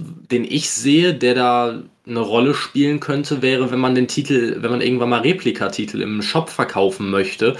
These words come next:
beziehungsweise die sind ja jetzt schon am Start, ähm, und zumindest für die Leute in den U S A,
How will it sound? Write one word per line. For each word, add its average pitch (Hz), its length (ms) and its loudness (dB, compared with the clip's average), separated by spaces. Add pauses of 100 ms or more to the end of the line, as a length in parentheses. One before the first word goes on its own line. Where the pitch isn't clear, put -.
(240)
beziehungsweise 107 460 0
die 104 100 0
sind 110 240 2
ja 135 40 4
jetzt 95 200 0
schon 95 160 -4
am 92 160 -6
Start, 95 600 -2 (520)
ähm, 104 540 0 (640)
und 92 140 -6
zumindest 98 380 0
für 98 140 -2
die 95 300 0
Leute 98 320 0
in 98 100 -6
den 95 120 -4
U 92 120 0
S 95 200 0
A, 113 340 0